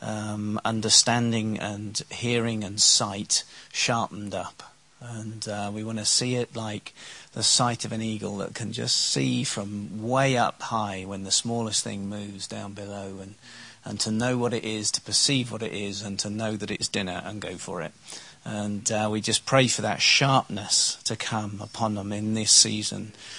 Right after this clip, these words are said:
In this season, as things are rapidly changing and rapidly moving, well, then may the, the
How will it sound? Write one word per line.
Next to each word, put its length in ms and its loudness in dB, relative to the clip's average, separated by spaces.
In 140 0
this 140 4
season, 480 6
as 160 4
things 280 0
are 100 0
rapidly 720 0
changing 720 0
and 280 -4
rapidly 520 2
moving, 600 0
well, 140 -2
then 200 0
may 280 4
the, 520 2
the 460 -2